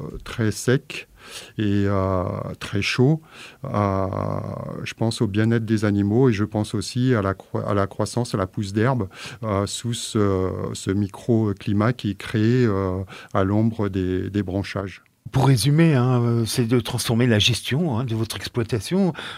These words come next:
Speaker 2: pour faire face aux réalités climatiques. Euh, justement, euh, euh, étant, euh, depuis deux mille treize, euh, avez-vous, euh, constaté effectivement, euh,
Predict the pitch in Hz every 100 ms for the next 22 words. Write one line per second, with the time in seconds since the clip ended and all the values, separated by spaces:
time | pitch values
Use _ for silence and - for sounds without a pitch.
0 | - - 143 - 147 151 131 117 123 135
1 | 127 151 143 135 127 127 - 143 135 110
2 | - - 135 139 143 143 135 - 143 151
3 | 131 113 - - 123 113 113 - - -
4 | - - - 139 151 139 131 117 117 117
5 | 131 - 117 123 127 113 - 233 202 127
6 | 117 110 - - 110 123 113 151 147 113
7 | 107 135 - 139 135 214 131 117 - 120
8 | 120 139 165 165 117